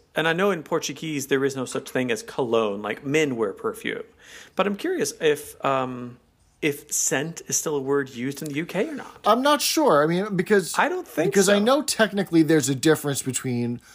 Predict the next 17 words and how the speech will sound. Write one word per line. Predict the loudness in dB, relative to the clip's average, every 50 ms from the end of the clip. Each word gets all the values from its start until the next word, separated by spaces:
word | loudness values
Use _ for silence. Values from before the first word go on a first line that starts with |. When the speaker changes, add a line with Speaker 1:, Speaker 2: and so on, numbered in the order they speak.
| -20 -20 _ _ _
Speaker 2:
cologne, | -2 2 4 6 6 6 6 6 2 0 -2
perfume, | 0 2 2 2 2 2 0 0 2 2 2 0 0 2
eau | 4 4
de | 4 4
toilette, | 2 2 4 4 6 6 4 4 2 0 0 -4 -8
things, | -8 -6 -6 -4 -4 -4 -4
you | -2 0
know, | 2 0
they're | 2 4 4 4 4 4
all | 6 6 6 6 6 4 4 2 0 -2 -8 _ _ _ _ _ _ _ _ _ _ -8 -4
somehow | -2 2 4 6 6 4 4 4 2 2 2
Speaker 1:
Right. | 2 2
Speaker 2:
different. | 0 0 0 -2 -8 -14 -16 -16 -16 -16 -16 -16 _ _ -20 -20 -20 _ _ _
And | -4 -2 0 0 0
so | 2 4 6 6 6 6
I | 4 4 2 2
think, | 0 -2 0 0 0 2 0 -2 -6 -10 -18 -20 -20